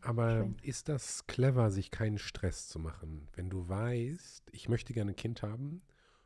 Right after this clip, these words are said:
Speaker 1: und du weißt, das Zeitfenster dafür ist relativ klein, insbesondere wenn du Anfang dreißig bist,
Speaker 2: Mhm.
Speaker 1: wird es halt ja immer kleiner. Das heißt, die Zeit läuft ja gegen dich.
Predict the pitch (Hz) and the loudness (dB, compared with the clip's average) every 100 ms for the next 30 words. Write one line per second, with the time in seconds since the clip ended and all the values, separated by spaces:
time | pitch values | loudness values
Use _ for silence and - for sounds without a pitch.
0 | _ 110 104 92 101 117 - 98 - - | _ -4 -2 0 0 -2 -4 -8 -6 -4
1 | 107 - 104 98 - 82 - 87 - 87 | -4 -4 -6 -6 -6 -10 -10 -8 -6 0
2 | 104 104 - - 92 - - 90 90 82 | 2 2 -2 -10 -12 -12 -6 -4 -2 -2
3 | 98 - 95 90 87 90 90 85 - 87 | -4 -2 -2 0 0 0 -2 -6 -6 -4
4 | 85 101 - - 95 - 95 98 101 117 | -2 -4 -4 -8 -10 -6 -4 2 2 2
5 | 107 - 92 - 80 95 76 - 101 71 | 0 -2 -2 -2 -2 -2 -2 -2 -2 -2
6 | 62 - 80 - 90 - 95 101 - 95 | -6 -10 -12 -14 -12 -6 -4 -4 -2 2
7 | 117 120 - - 82 73 76 73 71 - | 4 4 0 -6 -6 -4 -8 -8 -8 -10
8 | - - | -16 -16